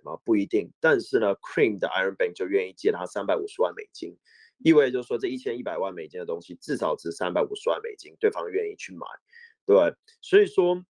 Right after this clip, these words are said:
呃，我认为啊，所有的产品啊，不管你要凝聚社区所有的，其实我做社区这么久，我觉得最终啊，就是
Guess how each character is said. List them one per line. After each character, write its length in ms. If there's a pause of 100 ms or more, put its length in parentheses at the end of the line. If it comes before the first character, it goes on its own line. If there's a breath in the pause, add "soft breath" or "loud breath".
(240)
呃， 180
我 260
认 380
为 220
啊， 300
所 440
有 220
的 420 (180)
产 360
品 220
啊， 200
不 80
管 180
你 40
要 120
凝 280
聚 180
社 280
区 200
所 300
有 180
的， 80
其 60
实 200 (120)
我 100
做 220
社 160
区 60
这 100
么 100
久， 180
我 140
觉 140
得 60 (100)
最 220
终 300
啊， 160 (520 soft breath)
就 160
是 420